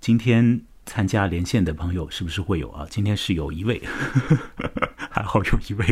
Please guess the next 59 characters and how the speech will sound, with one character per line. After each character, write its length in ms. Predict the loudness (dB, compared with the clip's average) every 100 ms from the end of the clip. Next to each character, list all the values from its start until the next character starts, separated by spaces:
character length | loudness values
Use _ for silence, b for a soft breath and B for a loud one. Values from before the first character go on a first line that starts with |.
| 0
啊， 120 | -6 B B
<laughs> 200 | -2 0
没 220 | 2 0
有， 80 | 0 -6 -14 B B
只 140 | -6
是 100 | -2
我 140 | 0 0
一 100 | 0
个 100 | 0
人 140 | 0
在 140 | 2 0
干 180 | 0
巴 140 | -2 0
巴 160 | 0
的 80 | -4
讲， 240 | -6 -10 -12 -14 B B B B
那 140 | 0 2
就 180 | 4 2
好。 340 | -2 -8 -12 b
那 300 | 2 4 4 -2
说 160 | 2 4
不 80 | 6
定 120 | 6
的 120 | 6
话， 200 | 4 2
我 80 | 2
们 140 | -2
这 220 | 2 2
位 340 | 4 2 2 -2
现 160 | -4 -2
在 60 |
在 200 | 2 0
线 220 | 2 0
上 240 | 0 -2 -4
的 140 | -6
是， 400 | -6 -6 -8 -8 -12 _ -20 -20 _ _ -20 -14
呃， 340 | -10 -8 -10 -10
杨， 320 | -8 -6 -6 -10 -20 -10
杨 200 | 0 2
小 160 | 2 -2
姐 240 | -4 -8 -10 -16
啊， 160 | -16 b b b
或 120 | -4 -2
许 160 | 0
也 60 | -2
可 160 | -2
以 80 | -4
等 100 | -4
一 80 | -6
下 160 | -6 -6
来 80 |
参 200 | -6 -6
加 120 | -4 -4
讨 160 | -6 -8
论 200 | -8 -10 -12
啊。 120 | -12 -8
如 140 | -4
果 120 | -4
说 360 | -4 -6 -6